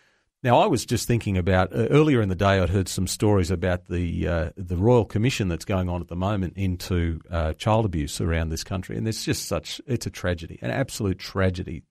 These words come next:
Uh, the stories, they're heartbreaking that you hear. But you know what? A lot of those people, they need to know God. They need to know the truth of his word, and they need to be set free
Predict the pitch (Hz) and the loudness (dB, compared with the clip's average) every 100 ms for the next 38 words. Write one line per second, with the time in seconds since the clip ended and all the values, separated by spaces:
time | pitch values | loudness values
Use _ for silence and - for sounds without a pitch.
0 | - 80 78 - - - 98 90 - 123 | -8 -6 -6 -12 -20 -20 -10 -6 0 4
1 | 110 101 90 - 95 85 101 95 - 90 | 6 4 2 -2 -2 0 0 0 -2 -6
2 | 92 87 90 78 95 80 92 - - _ | -6 -8 -8 -4 -4 -2 -2 -4 -10 _
3 | - - - _ _ _ 160 190 214 135 | -20 -20 -20 _ _ _ 0 4 4 4
4 | 139 127 156 156 117 107 - 120 117 123 | 4 2 4 6 4 4 2 2 2 -2
5 | - _ _ _ _ _ - 170 127 127 | -4 _ _ _ _ _ 4 6 6 6
6 | 120 - 98 98 90 76 104 - _ _ | 4 2 2 4 4 2 -2 -8 _ _
7 | _ 104 92 80 71 - 104 113 135 147 | _ 2 2 2 -2 2 2 6 6 4
8 | - 101 98 87 90 85 80 - 117 113 | 2 2 4 4 2 -2 -8 0 2 2
9 | - _ _ _ 95 - 127 147 98 85 | 0 _ _ _ -6 2 2 2 0 0
10 | 80 87 - _ - 95 104 104 113 107 | 0 -2 -6 _ -6 2 4 6 4 4
11 | 92 92 - 98 - - 92 85 85 | -2 -2 0 -2 -2 -2 0 0 -2